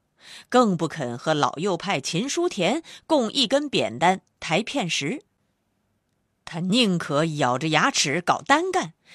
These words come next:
一个人背片石上脚手架。他时时刻刻注意着自己的身份，即便是在坏人堆儿里、黑鬼群里，他自己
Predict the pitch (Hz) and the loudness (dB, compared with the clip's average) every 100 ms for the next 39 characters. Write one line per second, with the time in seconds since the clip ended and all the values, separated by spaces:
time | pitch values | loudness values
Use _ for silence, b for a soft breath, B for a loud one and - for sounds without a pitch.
0 | B - 349 453 311 196 220 233 233 - | B 6 6 6 4 2 2 0 -2 -2
1 | 175 160 - 170 - - - 170 131 143 | -2 -2 -2 -2 -4 -4 2 2 2 0
2 | 190 120 - 220 175 _ _ _ _ _ | 0 -2 -8 -10 -10 _ _ _ _ _
3 | _ _ _ _ - 135 - - 214 381 | _ _ _ _ -16 -10 -4 -2 0 0
4 | - 165 214 - 170 143 190 139 131 214 | 0 -2 -4 -2 -2 0 -2 0 -2 -2
5 | 170 151 151 135 123 180 131 - - - | -2 -2 -4 -6 -8 -8 -8 -10 -6 -2
6 | 208 240 165 - _ _ B B B B | -2 -4 -10 -14 _ _ B B B B
7 | - 233 330 359 277 240 233 208 - 320 | -2 4 4 4 2 0 0 0 2 2
8 | 247 196 262 339 381 427 330 135 - b | 4 2 -2 0 0 0 -2 -4 -8 b
9 | - - 403 403 202 151 - 185 320 440 | -8 2 4 4 2 0 0 0 0 -4
10 | - _ _ _ _ 320 320 311 233 165 | -6 _ _ _ _ -12 -10 -8 -6 -4
11 | 220 | -6